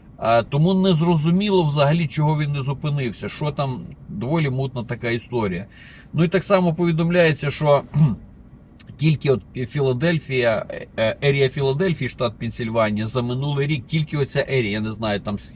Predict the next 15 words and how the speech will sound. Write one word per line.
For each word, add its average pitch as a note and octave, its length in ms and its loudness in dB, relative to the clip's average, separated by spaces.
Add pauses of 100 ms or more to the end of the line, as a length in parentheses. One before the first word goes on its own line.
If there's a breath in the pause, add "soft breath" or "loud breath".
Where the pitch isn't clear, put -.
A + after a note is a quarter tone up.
(100)
що - 200 -2
вони A2 240 -4
там G#2+ 220 -4
береться, A#2 380 -2
яка G#2+ 280 -2
там G#2 180 -6
конкретно G#2 580 -6 (400 loud breath)
площа, D#3 420 2
чи G#2 120 -10
це A#2 200 -6
там A2 200 -2
один B2+ 280 -4
район, A#2 260 -4
чи G#2 140 -10
декілька. G#2+ 580 -2